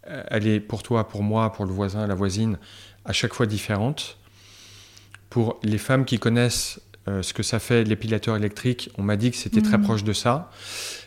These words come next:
Speaker 1: Et en fait, <clears throat> c'est pas une douleur, on se coupe avec un couteau, ça fait mal. Euh, j'ai fait une expérience il y a longtemps. Mon premier salon de tatouage était dans un, était dans un espace de coworking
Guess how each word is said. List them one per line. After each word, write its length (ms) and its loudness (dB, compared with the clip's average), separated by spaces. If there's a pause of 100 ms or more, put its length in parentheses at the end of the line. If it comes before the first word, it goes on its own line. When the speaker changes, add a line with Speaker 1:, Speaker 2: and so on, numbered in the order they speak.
Speaker 1:
Et 180 2
en 60 0
fait, 420 -2 (460)
<clears throat> 420 -2
c'est 160 -4
pas 140 2
une 120 4
douleur, 560 2 (460)
on 80 0
se 80 -4
coupe 260 2
avec 220 2
un 60 0
couteau, 340 0
ça 120 -2
fait 140 -2
mal. 320 0 (1400)
Euh, 380 -2
j'ai 140 -2
fait 120 0
une 80 2
expérience 640 -2
il 40 0
y 20 2
a 120 2
longtemps. 580 -2 (480)
Mon 320 0
premier 300 0
salon 260 0
de 60 -2
tatouage 360 -2
était 200 -2
dans 180 0
un, 140 -2 (120)
était 200 -4
dans 240 -2
un 80 0
espace 320 -2
de 80 0
coworking 640 -4